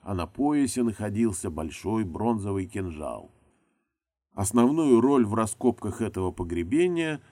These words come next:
сыграл один парень из Красноярска. Назову его Олег, только потому, что его зовут иначе. Парень работал в экспедиции далеко не первый раз, был очень увлечён наукой, сам собирался в археологи.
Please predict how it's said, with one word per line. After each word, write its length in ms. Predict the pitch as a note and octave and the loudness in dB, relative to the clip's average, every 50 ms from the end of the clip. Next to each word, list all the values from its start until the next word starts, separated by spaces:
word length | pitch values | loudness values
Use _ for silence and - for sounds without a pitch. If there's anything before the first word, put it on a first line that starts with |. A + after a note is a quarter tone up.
| _ _ - | _ _ -12
сыграл 500 | - - A2 G#2 A2+ C3+ E3 F#3 F3 - | -6 -6 -4 0 2 2 4 4 2 0
один 340 | - A#2 G#2+ A2+ A#2+ A2+ F#2+ | -2 -2 2 2 2 2 0
парень 420 | F2 - C3 D3+ D3 D3 C3+ B2+ - - | -2 -2 -2 0 0 0 -2 -2 -2 -2
из 120 | B2 A#2 - | -4 -2 -2
Красноярска. 920 | - A#2+ A2+ - - A#2+ A#2 G2+ D2+ C2 A#1+ - - - - B1+ B1 B1 - _ _ _ _ _ _ _ _ _ _ | -2 -2 -2 -2 -2 -2 0 0 -2 -4 -6 -10 -14 -16 -14 -14 -16 -16 -18 _ _ _ _ _ _ _ _ _ _
Назову 400 | - G2+ A2 G2 A#2 A#2 C#3+ F3+ | -6 -4 -2 0 2 4 6 6
его 320 | F#3 E3+ D3+ D3 D3 C#3 - - | 6 6 6 4 0 0 0 0
Олег, 460 | A#2+ B2 G#2+ E2 C#2+ A1+ - - - _ _ _ _ _ _ _ _ _ - | 0 0 0 0 -2 -6 -8 -14 -20 _ _ _ _ _ _ _ _ _ -6
только 260 | - D#3 D3 A#2+ - | -4 -4 -2 -2 -4
потому, 460 | G#2 - G#2 A2 A2 A#2 C#3 D#3+ D3 | -8 -6 -6 -4 -4 -2 -2 -2 -4
что 160 | A2+ - - G2+ | -6 -6 -4 -4
его 240 | G2+ G2 G#2+ A2 | -2 -2 -2 -2
зовут 340 | F#2 F2+ F#2 F#2 G#2 A2 - | -2 -2 -2 -4 -4 -4 -4
иначе. 500 | G#2 G2 F2+ D2+ C2+ B1+ - - B1+ A#1 - _ _ _ _ _ _ _ _ _ _ _ _ _ _ _ _ _ _ _ | -4 -6 -6 -6 -8 -10 -14 -16 -16 -18 -18 _ _ _ _ _ _ _ _ _ _ _ _ _ _ _ _ _ _ _
Парень 320 | - F3 F#3+ E3+ D3+ B2 A2+ | -2 0 2 4 4 4 4
работал 480 | A#2+ A#2+ A2+ A#2+ B2 A#2+ G#2 G#2+ G#2 | 4 4 6 4 4 4 2 -2 -2
в 80 | G2+ G2 | -2 -4
экспедиции 680 | F2+ - - A2 G#2 A2+ D3 E3+ - - C3+ C3 B2 | -6 -6 -6 -4 -4 -2 -2 -4 -4 -2 0 2 2
далеко 400 | G2+ G#2+ A2 G#2+ G2+ - C3+ C#3 | 2 2 0 -2 -2 -2 -2 0
не 100 | B2 A2+ | 0 0
первый 440 | F2 - G#2+ A2+ G#2+ G#2+ G#2+ G2+ F2 | 0 0 0 0 0 0 -2 -2 -2
раз, 420 | E2+ D#2+ D#2 C#2 B1+ - - - _ _ _ _ _ _ - | -4 -4 -6 -6 -8 -12 -16 -18 _ _ _ _ _ _ -2
был 200 | A2+ D#3+ F#3 F3+ | 2 4 4 4
очень 260 | E3 - D#3 D3+ C#3+ | 2 0 -2 -4 -2
увлечён 520 | C3+ A#2+ A#2 A#2+ A2 - C3+ C3 C3 B2 | -2 0 -2 -2 -2 -4 -6 -4 -4 -4
наукой, 640 | A#2 G#2+ G2 F2 E2 D2+ C2+ - - D2 C#2+ C2 - _ _ _ - | -4 -4 -4 -4 -6 -6 -10 -12 -12 -12 -12 -14 -16 _ _ _ -18
сам 320 | - - A#2 A#2+ B2+ C3 B2 | -8 -2 0 2 2 2 0
собирался 640 | - F#2+ F2 E2 F2+ F2 G#2 A2 G#2 F#2+ - G2 | -2 -4 -4 -4 -2 -2 -2 -2 -4 -4 -6 -4
в 80 | F#2+ G2 | -4 -4
археологи. 800 | E2 - - F#2+ F2+ D#2+ D#2 D2+ D2+ C2+ A#1+ B1 B1 C2+ B1+ | -6 -4 -2 -2 -2 -2 -2 -4 -6 -6 -8 -10 -10 -12 -12